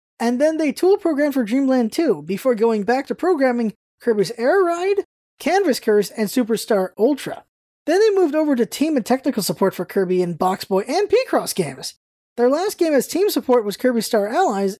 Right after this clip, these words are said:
They then moved to localization management for Super Kirby Clash. That's quite the career under Hal right there. Yoshimi Takahashi actually followed most of the same path as Seiji,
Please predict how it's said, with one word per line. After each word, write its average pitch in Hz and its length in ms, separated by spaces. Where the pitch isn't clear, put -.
They 214 180
then 339 300
moved 294 340
to 254 80
localization 262 640
management 208 460
for 247 180
Super 233 340
Kirby 233 360
Clash. - 640
That's 311 140
quite 494 160
the 427 80
career 277 340
under 190 180
Hal 226 260
right 156 240
there. - 280
Yoshimi 311 460
Takahashi 214 880
actually 381 380
followed 277 480
most 262 240
of 285 40
the 240 60
same 254 220
path 254 200
as 208 120
Seiji, 240 480